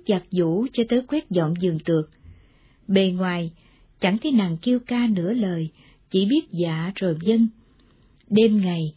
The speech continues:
nàng nín nhịn như một cục gỗ trước tất cả mọi người. Nhưng mà ở đây, một cục gỗ cũng vang lên một âm điệu riêng. Khắp nơi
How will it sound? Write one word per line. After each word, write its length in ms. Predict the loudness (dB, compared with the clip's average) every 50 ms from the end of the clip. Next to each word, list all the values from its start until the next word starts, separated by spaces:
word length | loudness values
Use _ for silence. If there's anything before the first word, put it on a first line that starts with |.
| _ _ -20 _ _ _ _
nàng 280 | 0 2 2 2 2 2
nín 200 | 2 2 4 4
nhịn 320 | 2 2 2 0 -2 -2
như 100 | 0 2
một 240 | 2 2 2 -2 -4
cục 240 | -4 -4 -4 -4 -6
gỗ 320 | -4 -4 -2 -2 -4 -6 -8 -6
trước 140 | -6 -6 -6 -4 _
tất 220 | -6 -6 -6 _
cả 200 | -6 -6 -4 -2
mọi 240 | -2 0 0 0 0
người. 320 | 0 0 0 0 0 -2 -4 -8 _ _ _ _ _ _ _ _ _ _ _ _ _ _ _ _ _ 2
Nhưng 280 | 4 6 8 8 6
mà 80 | 4 2
ở 160 | -2 -4 -4
đây, 320 | -2 -2 0 0 0 -2 -4 _ _ _ _ _ 2
một 220 | 2 2 2 2
cục 240 | -2 -2 -2 -2 -2
gỗ 360 | -2 0 2 2 0 -2 -4 -4
cũng 220 | -4 -2 0 2 2
vang 180 | 2 2 2 4
lên 180 | 4 2 2 0
một 140 | -2 -4
âm 260 | -6 -2 0 2 2 2
điệu 240 | 0 -2 -4 -4 -2 -2
riêng. 200 | 0 2 2 0 0 -4 -12 _ _ _ _ _ _ _ _ _ _
Khắp 300 | _ -6 -6 -6 -2 2
nơi 320 | 2 4 4 4 2 0